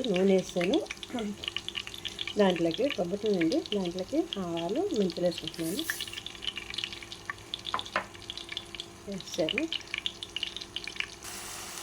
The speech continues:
బ్రౌన్ కలర్ వచ్చేదాకా వేసుకోవాలి.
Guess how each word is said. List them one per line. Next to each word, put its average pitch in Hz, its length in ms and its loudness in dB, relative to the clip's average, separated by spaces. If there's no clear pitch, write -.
బ్రౌన్ 175 300 4
కలర్ 175 260 0
వచ్చేదాకా 165 460 0
వేసుకోవాలి. 175 640 0